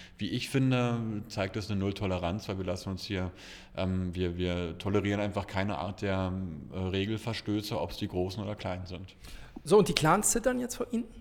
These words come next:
Speaker 1: Das würde ich nicht behaupten, die sollen auch gar nicht vor mir zittern, sondern letztendlich, ähm, soll es deutlich machen, ähm, dass wir, ähm, tatsächlich vor allem an das Geld auch bei ihnen rangehen und dass wir auch die Aktivitäten, die sie hier im Bezirk und in der Stadt haben, so nicht tolerieren. So, und die sollen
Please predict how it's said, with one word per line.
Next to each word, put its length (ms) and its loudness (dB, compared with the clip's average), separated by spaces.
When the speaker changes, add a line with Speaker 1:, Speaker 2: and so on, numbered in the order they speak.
Speaker 1:
Das 180 0
würde 140 4
ich 60 4
nicht 180 2
behaupten, 380 4
die 60 2
sollen 220 2
auch 80 2
gar 160 2
nicht 160 0
vor 120 2
mir 360 4
zittern, 400 2
sondern 340 2
letztendlich, 640 0
ähm, 500 0
soll 280 2
es 140 0
deutlich 360 0
machen, 500 0
ähm, 460 0
dass 260 -2
wir, 540 2
ähm, 300 0
tatsächlich 480 -4
vor 120 -2
allem 140 -2
an 100 -2
das 160 -2
Geld 220 4
auch 120 0
bei 140 -2
ihnen 120 -2
rangehen 460 0
und 120 -2
dass 200 -4
wir 200 0
auch 140 0
die 260 -4
Aktivitäten, 720 -2
die 120 0
sie 180 0
hier 80 0
im 100 0
Bezirk 380 0
und 80 -2
in 80 -2
der 100 -2
Stadt 300 -2
haben, 240 0
so 180 -2
nicht 160 -2
tolerieren. 580 2
So, 160 -2
und 260 -4
die 100 0
sollen 400 2